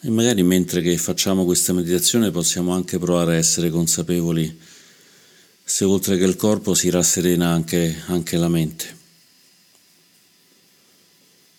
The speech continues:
Quindi sediamoci comodamente,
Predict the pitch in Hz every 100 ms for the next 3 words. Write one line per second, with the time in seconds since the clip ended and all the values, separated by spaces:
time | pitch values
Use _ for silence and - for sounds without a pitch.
0 | _ _ _ _ _ _ _ _ _ _
1 | _ - - 92 82 - 82 95 95 87
2 | - 78 - _ _ _ _ _ _ _
3 | _ _ _ _ _ - 98 90 85 104
4 | 113 117 -